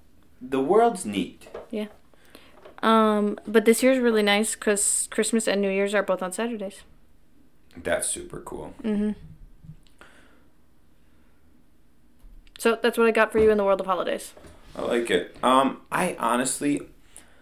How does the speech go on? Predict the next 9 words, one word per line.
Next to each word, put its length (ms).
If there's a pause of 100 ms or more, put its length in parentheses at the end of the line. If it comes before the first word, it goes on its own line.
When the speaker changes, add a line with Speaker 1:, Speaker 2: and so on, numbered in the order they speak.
(200)
Speaker 1:
the 100
thing 200
with 140
holidays, 560
I 100
don't 120
actually 260
know, 360
like, 380